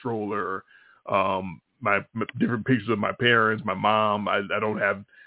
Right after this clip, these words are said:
I really didn't have any pictures of my mother at all before she gave me those, so I was very appreciative of those. But yeah, the, we, all our families got those old, uh, developed pictures and thirty-five millimeters and all that. Uh, some of us lost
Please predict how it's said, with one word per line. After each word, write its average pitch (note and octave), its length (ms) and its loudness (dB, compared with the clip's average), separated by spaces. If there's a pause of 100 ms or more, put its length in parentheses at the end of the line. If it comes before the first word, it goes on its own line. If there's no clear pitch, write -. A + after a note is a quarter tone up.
I A2+ 60 2
really C3 200 6
didn't A#2+ 160 0
have A2 100 -4
any B2+ 180 -4
pictures G2+ 320 -8
of G2+ 100 -10
my F#2+ 120 -8
mother F#2+ 320 -10
at F2+ 80 -12
all A2 280 -4
before F#2+ 260 -14
she G#2 120 -20
gave G2 200 -8
me F#2 120 -14
those, G2 320 -4
so G2 80 -8
I F#2+ 60 -6
was G2+ 180 -8
very A2 340 -4
appreciative G#2 560 -6
of F2+ 80 -10
those. G2 300 -2 (100)
But F2 200 -8
yeah, A#2 400 2
the, C2+ 80 -12 (280)
we, D3+ 280 -4 (600)
all D#3 200 4
our E3 120 2
families D#3+ 380 -2
got C3+ 220 -4
those C3+ 180 -4
old, C#3 300 -2 (120)
uh, B2+ 240 -4 (720)
developed C3+ 500 -2
pictures D#3 520 -4
and B2 180 -10
thirty-five C#3 420 0
millimeters C3+ 500 -4
and B2 100 -10
all B2+ 200 -4
that. B2+ 300 -4 (100)
Uh, G#2+ 240 -6 (600)
some C3 160 2
of C3+ 100 4
us C#3+ 140 4 (320)
lost C3 260 0